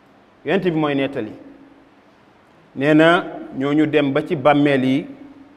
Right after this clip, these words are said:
ñu julli ñaari ràkka, ñaan Yàlla mu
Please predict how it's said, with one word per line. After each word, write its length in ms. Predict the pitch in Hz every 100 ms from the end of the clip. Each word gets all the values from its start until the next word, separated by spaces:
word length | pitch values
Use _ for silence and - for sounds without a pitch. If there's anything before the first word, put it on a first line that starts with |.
| - _ _ _
ñu 100 | 123 107
julli 260 | 147 151 139
ñaari 360 | 139 139 143
ràkka, 480 | 139 131 - 127 135 - - - - - _ _ _ -
ñaan 340 | 113 147 147
Yàlla 440 | 143 139 135 131 131
mu 180 | 123